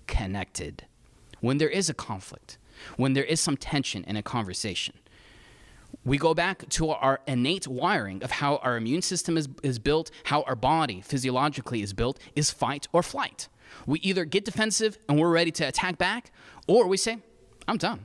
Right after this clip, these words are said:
I'm checking out. I don't need this. I don't need you." Right? So we either fight or we flight. You are called. If you have an interest in pursuing a life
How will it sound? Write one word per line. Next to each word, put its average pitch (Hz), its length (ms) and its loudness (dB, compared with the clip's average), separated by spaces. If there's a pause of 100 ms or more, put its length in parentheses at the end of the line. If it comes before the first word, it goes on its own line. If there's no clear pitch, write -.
I'm - 80 -4
checking 165 280 -2
out. 185 180 -2 (320)
I 143 80 2
don't 214 120 -2
need 214 160 -4
this. - 240 -8
I 147 80 2
don't 190 120 4
need 196 180 -2
you." 226 220 -2 (600)
Right? 170 220 2 (120)
So - 160 2
we 143 180 0
either 135 240 -2
fight 190 460 -6 (260)
or 127 480 2
we 127 160 0
flight. - 600 -4 (1160)
You 139 240 2
are 185 100 4
called. - 460 -4 (400)
If 123 200 -2
you 180 120 0
have 190 200 0
an 160 120 -2
interest - 420 -2
in 104 140 -8
pursuing 120 500 -2
a 107 60 -4
life 107 400 -6